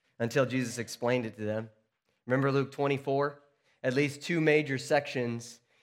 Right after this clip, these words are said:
in the resurrection appearances are Jesus telling some of the disciples, "Look, let me show you how this prophecy is about me." How the suffering and resurrection of the Christ was predicted and was necessary in the plan of God.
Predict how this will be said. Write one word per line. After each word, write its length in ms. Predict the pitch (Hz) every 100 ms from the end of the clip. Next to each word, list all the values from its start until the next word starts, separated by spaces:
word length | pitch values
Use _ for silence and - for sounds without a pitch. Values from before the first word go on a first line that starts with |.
| -
in 100 | 135
the 80 | 127
resurrection 580 | 147 143 143 139 151
appearances 800 | 131 147 143 135 131 120 113 110 - -
are 200 | 127 123
Jesus 540 | 123 147 143 139 - - _
telling 560 | - 151 147 143 135 131 -
some 260 | - 156 147
of 80 | 131
the 100 | 131
disciples, 760 | 123 131 147 131 123 117 - - -
"Look, 300 | 139 117 -
let 160 | 123 123
me 100 | 127
show 260 | 120 135 127
you 340 | 107 98 95 _ _ _ _ _ _ _ -
how 320 | 123 113 107 - -
this 140 | 123
prophecy 560 | - 123 117 110 107 98
is 140 | 95
about 380 | 90 92 82 -
me." 180 | 82 - _ _ _ _ _ _ _ _ _
How 420 | 147 151 156 151 -
the 120 | 131 139
suffering 1000 | - - 180 185 - 156 143 143 165 160 _ _ -
and 180 | 139 143
resurrection 800 | 156 139 143 147 170 - 175 156
of 120 | 143
the 100 | 143
Christ 440 | - 156 151 147
was 160 | 143 139
predicted 580 | - 127 151 160 151 143
and 140 | 143
was 180 | 139 127
necessary 760 | 131 151 151 143 - 135 135
in 100 | 127
the 80 | 127
plan 300 | 127 123 120
of 120 | 110
God. 340 | 110 101 90